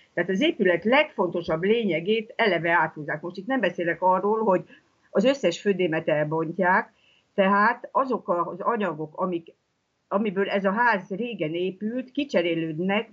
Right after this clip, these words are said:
modern vasbeton anyagokra, acél és vasbeton anyagokra, ami azt jelenti,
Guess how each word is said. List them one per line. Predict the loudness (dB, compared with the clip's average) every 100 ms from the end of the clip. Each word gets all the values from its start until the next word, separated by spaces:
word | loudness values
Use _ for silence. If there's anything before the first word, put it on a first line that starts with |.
| -8
modern | -2 0 2 2 2
vasbeton | 2 2 0 -6 -4 -6 -6 -12 _ _ _ _ _ _ _ _ _ _ _ _ _ -8
anyagokra, | -2 0 0 -2 0 0
acél | 2 0 -2 -2
és | -2 -2
vasbeton | -2 0 -2 -2
anyagokra, | -4 -2 -2 -2 2 2 0 -6 -20 _ _ -2
ami | 2 2 2 0
azt | -2 -2 2
jelenti, | 2 2 0 -2 -2 -2 -4